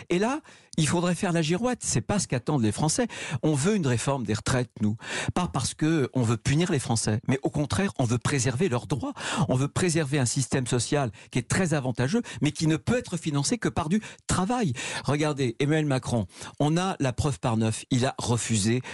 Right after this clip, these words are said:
de repousser l'âge de la retraite au-delà de soixante-deux ans. Qu'est-ce qui s'est passé ? Pour huit millions de retraités, ils ont perdu du pouvoir d'achat. Voilà, à cause de cette décision. Nous,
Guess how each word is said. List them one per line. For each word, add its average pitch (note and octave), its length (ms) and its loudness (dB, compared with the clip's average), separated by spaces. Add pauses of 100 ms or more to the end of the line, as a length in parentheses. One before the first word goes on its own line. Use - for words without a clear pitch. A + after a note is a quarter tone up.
(100)
de A#2 80 2
repousser A#2 480 0
l'âge A#2+ 240 0
de G#2 60 0
la G#2+ 80 4
retraite - 440 -4 (140)
au-delà B2 260 2
de B2+ 100 -2
soixante-deux A2 560 2
ans. G#2+ 100 2 (260)
Qu'est-ce - 140 0
qui C3 100 0
s'est A2+ 140 0
passé ? A2 340 0
Pour C3 200 0
huit C3+ 140 2
millions B2+ 380 2 (220)
de A#2+ 80 2
retraités, A#2+ 520 0 (240)
ils A2+ 280 2
ont C3 60 2 (220)
perdu A2 460 -2
du A2 120 0
pouvoir A#2 440 2
d'achat. F#2+ 440 0 (320)
Voilà, G#2 200 0
à C#3 100 0
cause E3 240 -2
de C#3+ 60 0
cette A2+ 180 -2
décision. G2+ 380 0 (260)
Nous, F#3 160 2